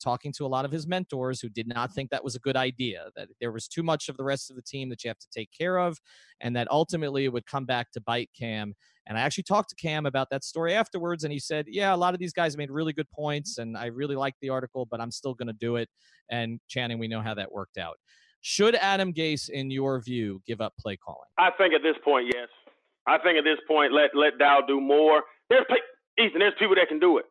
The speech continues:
Speaker 2: Like I said, Andy Reid, he can do it. Uh, who is it? Mike McCarthy. That's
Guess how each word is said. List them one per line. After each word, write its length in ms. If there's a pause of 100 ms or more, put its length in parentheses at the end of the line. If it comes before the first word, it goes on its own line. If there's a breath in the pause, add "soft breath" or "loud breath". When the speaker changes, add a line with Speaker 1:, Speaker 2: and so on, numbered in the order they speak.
(100)
Speaker 2:
Like 160
I 160
said, 160
Andy 240
Reid, 320
he 80
can 160
do 200
it. 120 (240 soft breath)
Uh, 240
who 160
is 80
it? 80
Mike 160
McCarthy. 560 (400)
That's 160